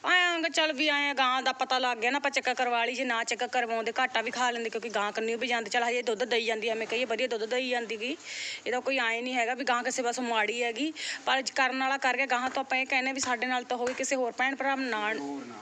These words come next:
Speaker 1: ਹੋਵੇ ਤੇ ਆਪਦੀ ਜਦੋਂ ਪਸ਼ੂ ਲੈਣਾ,
Speaker 2: ਪਹਿਲੀ
Speaker 1: ਸੂਈ,
Speaker 2: ਗੱਲ ਤਾਂ,
Speaker 1: ਪਹਿਲੀ ਗੱਲ ਤਾਂ
Speaker 2: ਪਹਿਲੀ ਗੱਲ ਤਾਂ ਡੰਗਰ ਸੂਆ ਵਾ ਲਓ,
Speaker 1: ਹਾਂ।
Speaker 2: ਦੋ ਦਿਨ ਚੋ ਕੇ ਲਓ, ਤਿੰਨ ਦਿਨ ਚੋ ਲਓ,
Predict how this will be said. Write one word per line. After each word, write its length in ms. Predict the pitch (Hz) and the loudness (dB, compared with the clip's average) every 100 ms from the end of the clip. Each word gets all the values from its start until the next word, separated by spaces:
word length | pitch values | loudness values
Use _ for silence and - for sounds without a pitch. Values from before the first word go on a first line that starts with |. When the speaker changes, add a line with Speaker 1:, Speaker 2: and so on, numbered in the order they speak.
| - 233 | -8 0
Speaker 1:
ਹੋਵੇ 340 | 247 240 254 | 0 2 2
ਤੇ 140 | 262 262 | 2 2
ਆਪਦੀ 300 | 247 226 254 | 2 -2 -2
ਜਦੋਂ 220 | 214 240 | -2 -2
ਪਸ਼ੂ 300 | 247 240 262 | 0 -2 0
ਲੈਣਾ, 440 | 240 202 214 240 | 2 2 0 -2
Speaker 2:
ਪਹਿਲੀ 840 | 247 - - - - - - 247 269 | -4 -6 -6 -8 -12 -10 -4 0 2
Speaker 1:
ਸੂਈ, 120 | 285 | 2
Speaker 2:
ਗੱਲ 100 | 190 | 2
ਤਾਂ, 100 | - | 4
Speaker 1:
ਪਹਿਲੀ 240 | 294 349 | 6 4
ਗੱਲ 120 | 359 | 2
ਤਾਂ 100 | 349 | 0
Speaker 2:
ਪਹਿਲੀ 140 | 233 220 | -2 0
ਗੱਲ 100 | 208 | 0
ਤਾਂ 180 | 202 185 175 | -2 -4 -6
ਡੰਗਰ 320 | 160 156 165 | -6 -4 -4
ਸੂਆ 340 | 156 156 147 139 | -6 -6 -4 -4
ਵਾ 140 | 127 | -8
ਲਓ, 220 | 127 123 120 | -8 -8 -2
Speaker 1:
ਹਾਂ। 260 | 247 202 175 | 0 0 -4
Speaker 2:
ਦੋ 260 | 143 151 | -6 -4
ਦਿਨ 160 | 156 151 | -4 -6
ਚੋ 160 | 139 135 | -8 -8
ਕੇ 200 | 127 127 | -8 -8
ਲਓ, 220 | 127 127 - - - - | -8 -10 -16 -20 -20 -10
ਤਿੰਨ 260 | 165 156 147 | -6 -4 -4
ਦਿਨ 160 | 147 | -6
ਚੋ 180 | 135 143 | -6 -6
ਲਓ, 120 | 139 | -6